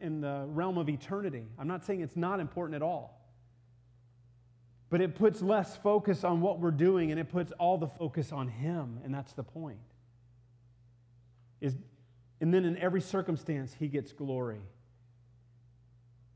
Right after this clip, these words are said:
Even in the job that I hate, he can get glory. In this tough season that I am, I'm in, he gets glory. Maybe you're dealing with a sickness. He can still get glory through that.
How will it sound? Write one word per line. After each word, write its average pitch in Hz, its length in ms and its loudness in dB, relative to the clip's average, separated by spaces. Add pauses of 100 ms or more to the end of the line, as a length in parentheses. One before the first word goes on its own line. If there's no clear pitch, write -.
(920)
Even 160 200 2
in 160 120 2
the 147 80 0
job 143 340 0
that 143 100 0
I 135 120 -2
hate, 135 420 -6
he 139 80 -8
can 123 160 -6
get 127 240 -8
glory. 123 480 -6 (800)
In 143 140 2
this 135 180 -2
tough 160 240 -4
season 156 400 -2
that 123 140 -2
I 117 80 -2
am, 117 260 -6
I'm 123 220 -4
in, 101 180 -8 (100)
he 139 80 -4
gets 127 240 -6
glory. 127 460 -6 (960)
Maybe 139 240 0
you're 143 140 2
dealing 143 260 2
with 139 140 0
a 135 40 -4
sickness. 110 600 -8
He 160 140 -4
can 143 120 -4
still 147 260 -6
get 131 200 -6
glory 127 420 -4
through 110 180 -10
that. 92 240 -10